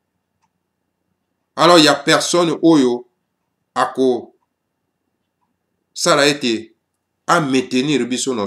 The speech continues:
pas na occupation. Yango wana, na sengi na moko na moko na biso, to combattre cet individu.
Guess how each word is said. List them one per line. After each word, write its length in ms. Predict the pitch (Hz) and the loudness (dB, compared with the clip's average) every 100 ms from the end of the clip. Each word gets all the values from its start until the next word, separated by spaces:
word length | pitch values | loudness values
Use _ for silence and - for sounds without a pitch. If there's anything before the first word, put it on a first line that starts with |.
| 98 | -6
pas 100 | 107 | -8
na 80 | 92 | -8
occupation. 560 | 80 78 80 76 - _ _ _ _ _ _ _ _ _ _ _ _ _ _ _ _ _ _ _ _ _ _ _ _ _ _ _ _ _ _ _ _ _ _ - | -12 -16 -14 -14 -16 _ _ _ _ _ _ _ _ _ _ _ _ _ _ _ _ _ _ _ _ _ _ _ _ _ _ _ _ _ _ _ _ _ _ -12
Yango 240 | 104 131 190 | -4 0 2
wana, 400 | 190 226 - _ - | 0 -2 -10 _ -8
na 140 | 123 | -6
sengi 420 | - 202 202 208 | -4 -2 -2 -2
na 120 | 170 | -4
moko 340 | 127 147 175 170 | -4 -4 -4 -4
na 120 | 131 | -8
moko 280 | 127 143 139 | -8 -8 -8
na 80 | 101 | -12
biso, 420 | 113 156 185 196 _ _ _ _ _ _ _ _ _ _ _ _ _ _ _ _ _ _ _ _ _ _ _ _ _ | -10 -10 -10 -12 _ _ _ _ _ _ _ _ _ _ _ _ _ _ _ _ _ _ _ _ _ _ _ _ _
to 120 | - 165 | -4 -4
combattre 420 | 127 113 123 101 | -2 -2 -2 -4
cet 220 | 95 95 | -6 -8
individu. 460 | 87 73 71 67 | -10 -14 -20 -20